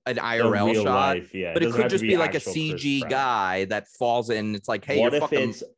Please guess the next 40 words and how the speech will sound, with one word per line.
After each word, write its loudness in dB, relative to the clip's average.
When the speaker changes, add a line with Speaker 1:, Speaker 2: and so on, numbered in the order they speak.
Speaker 2:
whoa, -2
Speaker 1:
Mario." 4
Speaker 2:
what 4
Speaker 1:
He's 0
Speaker 2:
if -2
Speaker 1:
like, -2
Speaker 2:
it's -2
Speaker 1:
"Well, -4
that's -4
my -4
name," -4
but, -6
like, -4
what? -4
Like, -4
no 0
one -2
knows. -2
Mario's 0
not -2
a -4
Speaker 2:
What -4
Speaker 1:
factor -6
in -8
this -6
Speaker 2:
What 2
Speaker 1:
world, 0
Speaker 2:
if -6
it's 0
Speaker 1:
apparently. -6
Speaker 2:
Chris -4
Pratt? -2
What -4
if -10
it's -8
Chris -6
Pratt's -6
Lego -4
movie -10
character? -16